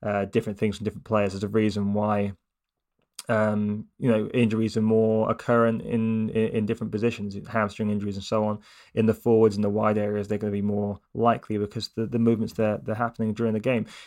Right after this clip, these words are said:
You could even make the argument for groin injuries of centre-backs. There's more lateral movement and,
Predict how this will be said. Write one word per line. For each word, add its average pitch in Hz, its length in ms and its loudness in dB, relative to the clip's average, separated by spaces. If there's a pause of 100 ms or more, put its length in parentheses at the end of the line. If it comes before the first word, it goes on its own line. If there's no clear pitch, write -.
You 117 80 0
could 120 100 8
even 110 160 6
make 107 100 2
the 110 120 4
argument 107 300 0
for 107 220 2
groin 110 300 2
injuries 107 320 0
of 104 80 -8
centre-backs. 107 500 -4
There's 104 140 -8
more 101 160 -2
lateral 104 320 -4
movement 110 400 0
and, 101 180 -8